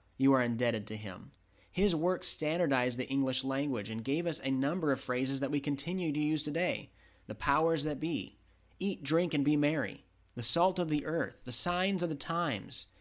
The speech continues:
"It came to pass," "Fight the good fight." When an English word did not exist,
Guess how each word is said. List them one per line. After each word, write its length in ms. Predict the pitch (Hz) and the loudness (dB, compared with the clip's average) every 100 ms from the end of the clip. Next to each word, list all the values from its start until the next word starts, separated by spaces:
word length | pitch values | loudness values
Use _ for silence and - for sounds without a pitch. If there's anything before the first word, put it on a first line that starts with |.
| - | -10
"It 140 | 131 | -10
came 260 | - 165 185 | -6 -4 -2
to 100 | 170 | -4
pass," 680 | - 165 165 120 - - - - _ | -4 -6 -4 -4 -2 -4 -4 -14 _
"Fight 360 | - 185 208 196 | -8 -6 -4 -2
the 60 | |
good 200 | 170 175 | 0 0
fight." 500 | - 165 156 107 - - - _ _ _ _ _ _ _ _ _ - | 0 -2 -2 -2 -8 -14 -20 _ _ _ _ _ _ _ _ _ 0
When 140 | 143 | 4
an 60 | 147 | 4
English 400 | 165 202 160 127 | 2 2 2 0
word 300 | 135 160 139 | 2 2 2
did 100 | 135 | 2
not 160 | 139 | 2
exist, 540 | 123 110 127 143 - | 0 -2 0 0 -2